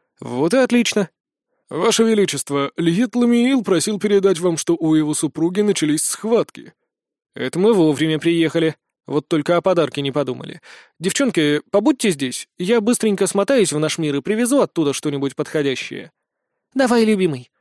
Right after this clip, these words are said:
Только выбери что-нибудь достойное подарка от нашего рода". "Постараюсь, милая. Армаил, охраняй моих жен и детей,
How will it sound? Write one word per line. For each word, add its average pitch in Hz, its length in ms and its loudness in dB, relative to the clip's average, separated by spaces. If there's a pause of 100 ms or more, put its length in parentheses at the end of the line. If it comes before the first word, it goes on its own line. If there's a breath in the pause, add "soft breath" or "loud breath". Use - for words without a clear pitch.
(200)
Только 226 280 4
выбери 269 320 4
что-нибудь 226 400 0
достойное 190 600 2
подарка 208 440 0
от 160 100 -6
нашего 226 340 0
рода". 170 320 -2 (680)
"Постараюсь, 208 600 2
милая. 127 420 -4 (420)
Армаил, 180 520 4
охраняй 208 420 2
моих 151 240 2
жен 180 220 2
и 147 40 0
детей, 143 480 -6